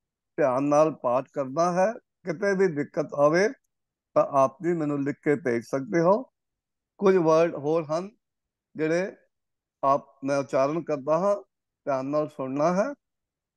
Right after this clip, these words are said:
ਸੁਮਿੱਤੋ, ਬਿਦਾਰਣ ਕਦੇ ਨ ਚਿੱਤੋ, ਜਾਂਕਾ ਅਸਥਲ ਤੋਲ ਅਮਿੱਤੋ,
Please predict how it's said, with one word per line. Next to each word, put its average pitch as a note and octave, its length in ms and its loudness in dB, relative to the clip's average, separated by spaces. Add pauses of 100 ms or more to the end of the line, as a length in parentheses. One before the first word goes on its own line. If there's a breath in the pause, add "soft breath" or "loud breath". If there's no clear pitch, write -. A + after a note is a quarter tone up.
(180)
ਸੁਮਿੱਤੋ, E3 1120 2 (920)
ਬਿਦਾਰਣ D3+ 1080 2 (100)
ਕਦੇ E3 420 0
ਨ E3 220 -4
ਚਿੱਤੋ, E3 1000 2 (1000)
ਜਾਂਕਾ D3+ 800 4 (140)
ਅਸਥਲ F3+ 640 -4 (340)
ਤੋਲ F3 580 0 (180)
ਅਮਿੱਤੋ, E3 920 2